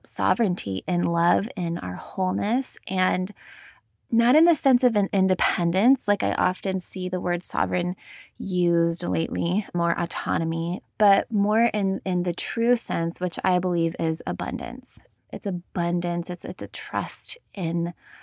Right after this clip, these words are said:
life and in love that I believe is, um, deeply feminine. And when it's integrated into our sense of who we are and our wholeness, it,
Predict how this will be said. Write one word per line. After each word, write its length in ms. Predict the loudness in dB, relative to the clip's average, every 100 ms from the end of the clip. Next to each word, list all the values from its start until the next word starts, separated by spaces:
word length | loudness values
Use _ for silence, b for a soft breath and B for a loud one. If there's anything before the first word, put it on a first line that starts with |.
| B B
life 520 | -2 0 2 0 -6 -8
and 440 | -6 -4 -2 -4 -4
in 180 | -4
love 580 | -2 -2 2 2 0 -2 -8 -2
that 240 | 0 0
I 220 | 2 0 0
believe 460 | 0 -2 -2 -4 -4
is, 220 | -4 -4 -10 -14
um, 600 | -8 -6 -4 -4 -6 -8 -12 _ -18 -12
deeply 460 | -4 -2 -2 -2 -4
feminine. 500 | -4 -4 -2 4 6
And 140 | 6
when 140 | 4 0
it's 180 | -2 -2
integrated 720 | 0 0 -2 -2 0 0 0
into 600 | -2 -4 -6 -6 -4 -4 -6 B B B -2
our 140 | 0
sense 280 | 2 -2 -2
of 80 | -4
who 180 | -2 0
we 160 | 2
are 400 | 2 4 4 2 0
and 160 | -4
our 160 | -2 -4
wholeness, 720 | -4 -8 -4 -2 2 2 2
it, 140 | -2